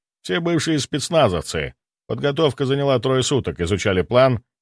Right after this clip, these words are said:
репетировали на макете, подбирали снаряжение". "Что было дальше?"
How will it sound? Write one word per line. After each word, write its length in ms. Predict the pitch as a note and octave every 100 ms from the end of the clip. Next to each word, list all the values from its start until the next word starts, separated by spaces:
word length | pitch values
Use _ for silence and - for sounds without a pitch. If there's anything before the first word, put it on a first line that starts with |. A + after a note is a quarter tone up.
| -
репетировали 640 | D3 D3+ D3 D3+ C3 A#2
на 100 | G#2+
макете, 480 | G2+ F#2+ C#3+ C#3 B2+
подбирали 480 | B2+ B2 B2+ A#2 G#2+
снаряжение". 800 | A#2 G#2 G2+ F#2+ D#2+ C#2 B1+ - _ _ _ _ _
"Что 260 | - - A2
было 280 | G2 F2+ E2
дальше?" 560 | G2 A#2 F3 E3+ B2